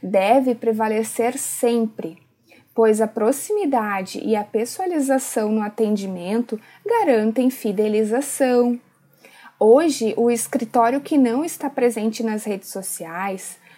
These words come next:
que não possui um software jurídico que ofereça uma gestão jurídica completa para alcançar os melhores resultados, que não participa ativamente de atividades relacionadas ao seu crescimento intelectual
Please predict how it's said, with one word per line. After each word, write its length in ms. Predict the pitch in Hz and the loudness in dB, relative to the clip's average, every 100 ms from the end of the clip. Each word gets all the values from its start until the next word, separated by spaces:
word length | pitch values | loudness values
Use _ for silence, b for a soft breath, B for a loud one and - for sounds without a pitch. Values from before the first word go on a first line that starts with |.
| _ | _
que 160 | - | 2
não 220 | 269 262 403 | 2 2 -2
possui 440 | 415 370 - 269 | -6 -4 0 0
um 60 | 269 | 0
software 480 | - 233 226 254 | 0 -4 -4 -4
jurídico 640 | 226 226 220 208 214 - 220 | -4 -4 -2 -2 -4 -6 -6
que 140 | - | -4
ofereça 520 | 220 220 220 208 214 | -2 -2 -2 -2 -4
uma 200 | 240 220 | -6 -4
gestão 420 | 220 220 - 247 320 | -2 -4 -4 -4 -2
jurídica 540 | 381 302 269 - 262 | 0 0 -2 -4 -6
completa 800 | - 254 240 - 214 202 285 - | -2 0 -2 -2 -2 -2 -4 -6
para 220 | - 247 | -4 -4
alcançar 500 | 233 233 226 220 220 | -4 -4 -6 -6 -6
os 120 | 220 | -4
melhores 440 | 214 214 202 196 196 | -4 -4 -4 -8 -8
resultados, 960 | 196 185 185 180 180 202 185 175 - B B B B - | -10 -10 -10 -12 -8 -8 -8 -12 -18 B B B B -6
que 160 | 285 | 2
não 220 | 262 269 | 4 2
participa 720 | 403 427 370 - - 285 294 | 0 -6 -6 -6 -2 -2 -2
ativamente 1080 | 285 285 - 269 302 339 285 240 240 302 - | -6 -6 -4 -4 -2 -2 0 2 2 0 -4
de 80 | 240 | -8
atividades 720 | 233 - 240 208 226 247 240 | -8 -8 -10 -10 -10 -12 -10
relacionadas 840 | 262 247 240 - 226 214 208 220 214 | -8 -6 -6 -6 -6 -4 -4 -4 -4
ao 100 | 214 | -6
seu 340 | - - 254 | -6 -2 -2
crescimento 600 | 311 - 285 - 240 220 | -2 -6 -6 -4 -4 -4
intelectual 960 | 220 214 208 196 - - 180 190 185 180 | -6 -4 -6 -6 -10 -10 -6 -4 -6 -8